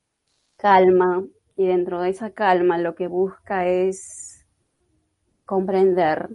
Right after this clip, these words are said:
comprender qué es lo que está pasando dentro de nosotros, ¿no? Comprender y aceptar esa desorden que está pasando dentro de nosotros para que los pueda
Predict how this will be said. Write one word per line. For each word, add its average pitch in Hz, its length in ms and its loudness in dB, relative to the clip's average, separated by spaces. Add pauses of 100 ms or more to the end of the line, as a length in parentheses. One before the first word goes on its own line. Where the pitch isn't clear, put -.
(140)
comprender 214 680 -2
qué 247 100 -4
es 240 80 -6
lo 247 120 -6
que 240 60 -8
está 214 260 -8
pasando 190 500 0
dentro 185 360 2
de 180 120 -2
nosotros, 175 760 -6
¿no? 185 300 -2 (640)
Comprender 190 840 6 (1300)
y 196 160 4
aceptar 202 760 -2 (380)
esa 190 560 -2 (200)
desorden 190 760 4
que 185 80 -4
está 180 260 -6
pasando 185 640 0
dentro 180 300 0
de 170 100 -2
nosotros 185 520 -6
para 180 240 -8
que 180 140 -12
los 170 180 -10
pueda 185 500 -2